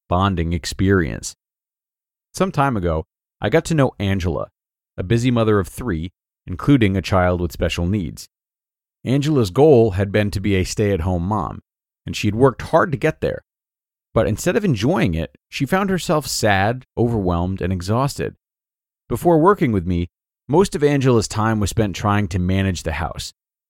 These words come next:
and she didn't feel like she had the time and energy for anything she wanted to do, let alone spend time with her children.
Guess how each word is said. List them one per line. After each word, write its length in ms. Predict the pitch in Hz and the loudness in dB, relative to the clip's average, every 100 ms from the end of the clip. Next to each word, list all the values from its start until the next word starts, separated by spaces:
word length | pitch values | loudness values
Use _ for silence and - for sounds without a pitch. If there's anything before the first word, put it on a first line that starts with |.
| - | -10
and 100 | 101 | -4
she 80 | 135 | 0
didn't 220 | 185 147 | 0 -2
feel 260 | - 156 131 | -2 2 2
like 140 | 117 | 2
she 140 | 117 | 0
had 180 | 107 110 | 0 0
the 80 | 92 | -2
time 320 | - 110 104 | -2 -2 0
and 80 | 95 | 0
energy 340 | 101 98 85 | -2 -2 -2
for 160 | 87 90 | -2 -2
anything 300 | 107 95 92 | -2 0 -2
she 160 | - 95 | 0 0
wanted 280 | 92 90 82 | 2 2 0
to 80 | |
do, 300 | 78 110 - - _ _ _ _ | 0 -2 -2 -8 _ _ _ _
let 160 | - 110 | -2 0
alone 420 | 98 123 117 95 | 2 4 4 2
spend 260 | - 98 95 | 0 -2 -2
time 240 | 98 98 | -2 -2
with 100 | 85 | -2
her 80 | 85 | -4
children. 480 | - 117 80 50 | -2 -2 -2 -6